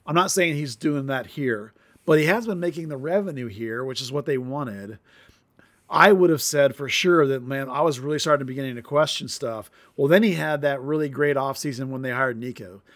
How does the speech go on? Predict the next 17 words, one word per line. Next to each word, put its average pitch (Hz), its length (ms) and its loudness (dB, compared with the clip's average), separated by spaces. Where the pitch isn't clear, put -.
They 135 100 -2
made 156 220 -2
three 165 180 0
or 185 60 2
four 170 160 -8
great 156 260 -2
moves 139 320 -4
that 131 100 -2
all 127 280 -2
hit. 117 280 -8
Okay, 185 280 2
well, 190 180 4
maybe 180 180 2
it's 180 100 2
not 185 100 -6
so 170 100 -4
bad. 123 340 -6